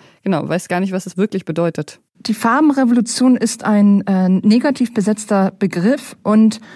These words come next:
Speaker 2: er wird für die Aufstände in Georgien, äh, zweitausenddrei, in der Ukraine zweitausendvier und in Kirgisistan benutzt.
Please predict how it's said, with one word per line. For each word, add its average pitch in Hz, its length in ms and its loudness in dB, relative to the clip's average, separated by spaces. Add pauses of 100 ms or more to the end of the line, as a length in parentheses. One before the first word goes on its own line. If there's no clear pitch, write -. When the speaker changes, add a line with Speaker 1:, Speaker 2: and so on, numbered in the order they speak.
(680)
Speaker 2:
er 202 180 4
wird 247 180 0
für 226 300 2
die 208 320 2
Aufstände 220 880 2
in 170 340 2
Georgien, 220 1040 2
äh, 185 260 0 (120)
zweitausenddrei, 175 920 0
in 190 160 2
der 170 120 0
Ukraine 220 800 2 (300)
zweitausendvier 175 1040 0
und 196 180 0
in 208 160 2
Kirgisistan 185 600 0
benutzt. 135 640 -4